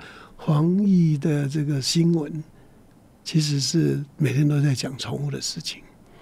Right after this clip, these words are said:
但是我也看到，我们其实逐渐正在摆脱那个疫病哈的第一时间第一攻击。虽然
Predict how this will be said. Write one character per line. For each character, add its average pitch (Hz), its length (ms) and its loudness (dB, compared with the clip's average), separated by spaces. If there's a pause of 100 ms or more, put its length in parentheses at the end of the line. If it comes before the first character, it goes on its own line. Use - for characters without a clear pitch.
(300)
但 175 120 6
是 165 120 8
我 156 120 8
也 139 80 2
看 143 300 0
到， 139 320 -6 (140)
我 165 120 -6
们 139 200 -2
其 165 180 0
实 151 100 2
逐 143 240 -4
渐 143 300 0 (340)
正 170 200 6
在 160 100 4
摆 147 260 -6
脱 147 440 -4 (300)
那 151 120 0
个 147 340 -8 (160)
疫 175 240 6
病 143 300 2
哈 - 260 -14 (220)
的 180 80 -4
第 180 260 4
一 180 60 0
时 160 220 0
间 165 260 0
第 170 180 0
一 165 40 -4
攻 160 240 -4
击。 170 100 -6
虽 - 240 8
然 180 180 8